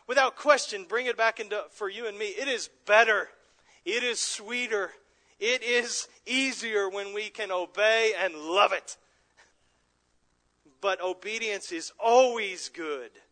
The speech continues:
It's always right, even if there's some reluctance in it.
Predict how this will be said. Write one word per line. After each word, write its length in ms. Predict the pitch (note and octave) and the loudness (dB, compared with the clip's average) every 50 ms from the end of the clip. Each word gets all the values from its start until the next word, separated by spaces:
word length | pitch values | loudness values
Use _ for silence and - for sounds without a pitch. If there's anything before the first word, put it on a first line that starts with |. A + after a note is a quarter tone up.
| _ _ _ _ _ _ _ _ _ _ _ _ | _ _ _ _ _ _ _ _ _ _ _ _
It's 180 | - C3+ C#3 - | -20 -16 -16 -14
always 600 | - D#3 E3+ F3+ G#3 G#3 G3+ G3 F#3+ F3+ D3+ C#3+ | -8 -2 0 2 2 2 2 0 -2 -4 -8 -10
right, 380 | C3 C#3 C#3+ D3 C#3+ C3+ C3 A#2 | -8 -4 -2 -2 -2 -4 -6 -10
even 340 | C#3 D3+ F3 F3 E3+ F3 D#3+ | -12 -12 -12 -10 -10 -10 -10
if 200 | D#3 D#3 - - | -10 -14 -14 -12
there's 220 | - D3 D3 C#3+ | -10 -10 -10 -10
some 200 | - - C#3 C3+ | -12 -14 -16 -14
reluctance 640 | C3+ C3+ C3+ C#3 C#3+ C#3+ - - C#3+ B2 A2+ - - | -14 -8 -6 -6 -6 -6 -10 -18 -20 -20 -20 -18 -18
in 120 | C#3 B2 A2+ | -18 -18 -20
it. 300 | G#2 F#2+ _ _ - | -20 -20 _ _ -20